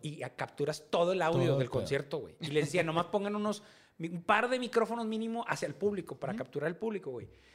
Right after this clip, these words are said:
Speaker 1: Pues, ¿no crees que se grabaron toda esa gira del, creo que fue del dos mil diecinueve, y me mandaron el material? Ya, bueno, ellos escogieron, le dije, "Bueno, escojan de
Speaker 2: Sí.
Speaker 1: las canciones y, y díganme en dónde fue y la chingada".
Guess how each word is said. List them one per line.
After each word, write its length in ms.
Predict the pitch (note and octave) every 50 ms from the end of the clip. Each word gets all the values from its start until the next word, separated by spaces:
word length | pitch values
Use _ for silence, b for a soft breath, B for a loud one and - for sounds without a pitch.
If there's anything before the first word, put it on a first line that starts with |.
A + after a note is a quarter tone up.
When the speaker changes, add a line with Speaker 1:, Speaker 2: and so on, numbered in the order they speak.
| b b b b b b
Speaker 1:
Pues, 160 | - D#3 D#3
¿no 180 | D#3+ E3 F#3 F3
crees 240 | - G#3+ A3 A3 -
que 100 | - A#3
se 120 | - B3+ A3+
grabaron 480 | A3 G#3+ G3+ G3 G3 G#3 A3 A3 G#3+
toda 240 | A3 A3 G#3+ A3+ A#3
esa 160 | A3 A3+ A3+
gira 300 | A3+ - A3 G#3+ G#3+ G#3+
del, 340 | G#3+ G#3+ G3+ F#3+ F3+ E3+ D#3+
creo 140 | - F3 E3+
que 80 | -
fue 120 | - - G3+
del 60 | G3
dos 80 | F#3+ F#3
mil 120 | F#3 F#3 F#3
diecinueve, 560 | G3 G3 F#3+ F#3 F3 F3 E3+ F3 F3 F#3 F#3 - - - _ _ _ _ _ _ _ _ _ _ _ _ _ _ - - _ -
y 80 | C#3+
me 100 | C#3+ D3
mandaron 360 | C#3 C#3 C3+ C3+ C3+ C#3 D#3+ F3+
el 60 | F3+
material? 500 | F3 D#3 - C#3+ C3 C#3 F3 A#3 C4 - - _ _ _ b b b b b b b b b b b b _ _ _ _ _ _ _ _ _ _ -
Ya, 180 | C#3+ C3+ F3+ -
bueno, 200 | - E3 E3 D3+
ellos 180 | D#3+ G3 G#3+ G#3
escogieron, 520 | G#3+ - - E3+ - - F3+ F3+ F#3 F3+
le 60 | E3 D3+
dije, 100 | - C#3+
"Bueno, 180 | C#3 E3 E3
escojan 680 | D3 - - D3 - - F#3+ G3 G3+ F#3+ F#3 E3 C#3 B2+
de 100 | B2+ B2
Speaker 2:
Sí. 100 | - D3
Speaker 1:
las 160 | D3+ - B2
canciones 680 | A2 C3+ B2 A#2+ - D3 C#3+ D#3 F3 F3+ E3+ - - - -
y, 180 | - B2+ B2 - _
y 180 | - D3 C#3+ D3
díganme 440 | D3+ F#3 F#3 E3+ G3+ F#3+ F#3+ F#3
en 80 | F3 E3
dónde 240 | D#3 D#3+ E3+ F3+ E3+
fue 420 | D#3+ E3+ E3 E3+ E3+ E3+ E3+ E3+
y 80 | E3+ D3
la 140 | C#3 C3 -
chingada". 520 | - - C#3 D3 D#3+ F3 F3+ F3+ - -